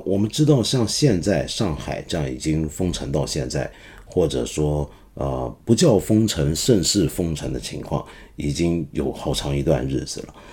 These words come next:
那么在这段期间里面啊，我们注意到一个很奇特的现象，就是目前的阳性患者的数字仍然在增加，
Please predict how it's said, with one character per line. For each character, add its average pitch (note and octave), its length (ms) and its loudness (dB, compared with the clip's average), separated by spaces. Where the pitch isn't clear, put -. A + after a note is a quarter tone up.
那 F3+ 80 4
么 E3 80 8
在 E3+ 220 6
这 E3+ 300 6
段 D3 260 4
期 - 260 -2
间 A2 320 2
里 - 140 -4
面 D#2+ 240 0
啊， B1 220 -6
我 G#2 100 2
们 A#2 160 6
注 D3+ 220 6
意 C3 80 4
到 A#2 220 4
一 G2+ 80 0
个 E2 100 -8
很 C#2+ 140 -8
奇 - 220 -2
特 - 200 2
的 D2 80 0
现 C#2+ 260 -2
象， D2 260 -4
就 C3 180 6
是 C#3 180 2
目 C#3 400 6
前 E2 420 -2
的 E2 180 2
阳 E2 340 0
性 A#2+ 340 2
患 F#2 340 -2
者 - 140 -6
的 C2 100 -8
数 F2 320 0
字 C#2+ 360 -4
仍 D#2 260 2
然 E2+ 180 4
在 - 200 -2
增 - 260 -4
加， - 260 -4